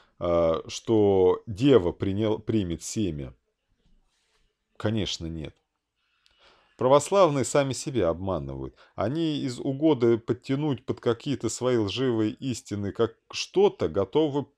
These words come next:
просто всё извращать. А, вы же вот это просто слушаете, я к чему хочу, к православным особенно обратиться. Я и к другим хочу, кто будет смотреть этот ролик, чтобы вы просто нау-, научились анализировать, а, то, что вы слышите. Я, в принципе, моя конечная цель этого ролика —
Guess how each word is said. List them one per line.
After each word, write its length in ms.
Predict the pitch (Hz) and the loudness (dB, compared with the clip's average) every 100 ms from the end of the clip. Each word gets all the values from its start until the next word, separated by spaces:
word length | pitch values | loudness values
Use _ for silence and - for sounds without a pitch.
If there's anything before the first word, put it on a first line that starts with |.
| _ | _
просто 540 | 117 147 - - 107 101 | 0 2 2 -2 -4 -4
всё 280 | - 147 131 | -6 -2 0
извращать. 640 | 98 110 131 - - 65 - _ - - _ _ _ - | 0 -2 -4 -6 -8 -10 -14 _ -20 -20 _ _ _ -8
А, 280 | - - - | -6 -6 -8
вы 300 | - 110 151 | -10 0 2
же 120 | 131 | 2
вот 140 | 147 147 | 0 0
это 140 | - | -2
просто 280 | 147 135 127 | -2 -2 -4
слушаете, 600 | - 165 170 - 90 95 | -4 -2 0 -2 -4 -2
я 80 | 92 | -2
к 40 | |
чему 280 | - 120 117 | -2 -6 -6
хочу, 280 | 90 - 78 | -8 -10 -10
к 40 | |
православным 640 | - 90 95 117 104 80 76 | -4 -2 -2 0 0 0 -8
особенно 460 | - 92 73 73 | -8 -8 -8 -10
обратиться. 500 | 73 92 104 92 - 110 | -6 -4 -4 -8 -6 -4
Я 100 | 131 | -4
и 20 | |
к 60 | 127 | -6
другим 320 | 151 185 165 | -8 -8 -6
хочу, 280 | 95 - - | -6 -8 -10
кто 160 | 90 | -10
будет 200 | 82 82 | -8 -8
смотреть 300 | 101 101 104 | -8 -6 -6
этот 120 | - | -4
ролик, 180 | 170 123 | -4 -4
чтобы 200 | - 104 | -4 -6
вы 40 | 110 | -4
просто 280 | 131 - 120 | -6 -6 -8
нау-, 180 | 123 117 | -10 -8
научились 540 | 120 117 175 160 - | -8 -8 -8 -8 -8
анализировать, 680 | 113 107 107 127 147 139 131 - - - _ _ - | -8 -4 -6 -4 -4 -4 -4 -8 -20 -20 _ _ -6
а, 300 | 98 101 92 _ | -2 -2 -4 _
то, 120 | 143 | -4
что 200 | - - | -4 -4
вы 100 | 131 | -4
слышите. 640 | - 156 156 - 78 - 76 | -4 -4 -4 -4 -8 -10 -6
Я, 220 | 85 87 | -2 -2
в 40 | - | -2
принципе, 380 | 117 104 - 104 | -6 -6 -6 -8
моя 360 | 95 107 113 | -6 -4 -2
конечная 440 | 101 120 120 - 107 | -2 -6 -6 -8 -4
цель 180 | 131 113 | -2 -2
этого 200 | 113 110 | -2 -2
ролика — 440 | 170 123 - 90 | -2 -2 -4 -6